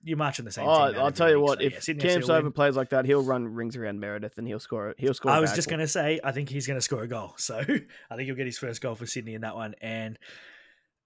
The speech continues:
Speaker 1: I wanna say Melbourne City will beat Adelaide, but Adelaide Cooper Stadium, first game of the season, they looked good last week against Perth. I think they could spring a draw here, or maybe even an upset at home. So I'm not a hundred percent confident that Adelaide will get the,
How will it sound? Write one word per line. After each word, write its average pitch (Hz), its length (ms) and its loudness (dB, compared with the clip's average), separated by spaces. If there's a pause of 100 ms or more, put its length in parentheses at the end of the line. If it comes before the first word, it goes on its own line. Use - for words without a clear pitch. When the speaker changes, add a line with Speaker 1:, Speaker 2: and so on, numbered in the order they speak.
(580)
Speaker 1:
I 160 60 4
wanna 220 260 2
say 381 160 2
Melbourne 330 280 0
City 302 260 -2
will 214 80 2
beat 220 180 2
Adelaide, 190 380 2
but 139 100 -4
Adelaide 233 360 -2
Cooper 240 200 -6
Stadium, 185 400 -2
first 170 280 -4
game 175 140 -2
of 151 60 -4
the 139 60 -4
season, 147 400 -2
they 127 120 0
looked 202 200 -2
good 226 180 -4
last 190 260 -2
week 143 140 2
against 123 280 -6
Perth. 135 320 -2
I 123 100 -6
think 254 240 -6
they 190 100 -2
could 165 180 -2
spring 156 220 -2
a 135 60 -2
draw 120 240 -2
here, 139 380 -4
or 120 160 -8
maybe 175 260 -2
even 156 180 -2
an 127 80 -2
upset 131 320 -6
at 104 80 -10
home. 113 280 -12 (460)
So - 140 -12
I'm 151 300 -8
not 160 160 -6 (420)
a 131 80 -8
hundred 135 300 -4
percent 135 280 -6
confident 135 400 -6
that 117 120 -8
Adelaide 117 480 -6 (280)
will 113 160 -10
get 117 200 -6
the, 117 120 -6